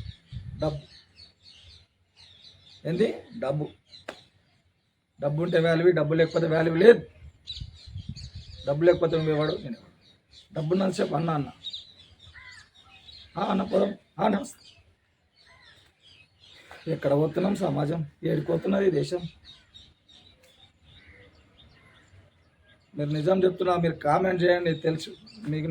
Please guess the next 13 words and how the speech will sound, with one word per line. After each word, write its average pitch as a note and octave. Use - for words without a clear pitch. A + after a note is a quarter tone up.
నిజం. F3+
నన్ను, F3+
నా F3+
మాటలు G3
నచ్చినట్లుంటే G3+
కామెంట్ F#3+
చేయండి E3+
ఫ్రెండ్స్. C#3
మీరు C#3+
నిజంగా E3+
చెప్తున్నా, C#3+
నేను C#3
చెప్పాలనుకుంటున్నా, D#3